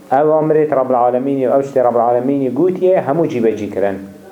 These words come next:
جاء ربه یعنی اوامرت وی جیبه جی کرن. و اوشت خدا گوتیه همو هات جیبه جی کرن.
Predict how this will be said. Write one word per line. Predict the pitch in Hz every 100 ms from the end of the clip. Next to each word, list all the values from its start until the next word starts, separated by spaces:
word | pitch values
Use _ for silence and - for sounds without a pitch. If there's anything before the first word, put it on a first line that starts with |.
| - - - - - 110
جاء | 117 120 120
ربه | 123 123 127 127 165 185
یعنی | 127 139
اوامرت | 131 117 113 120 117
وی | 117
جیبه | 110 107 104
جی | 107
کرن. | 107 101 98 98 - - - - - - - - -
و |
اوشت | 120 123 123 127
خدا | 120 123 120 127
گوتیه | 120 127 139 139 135
همو | 131 147
هات | 143 147
جیبه | 139 117 110 107
جی | 104
کرن. | 104 104 98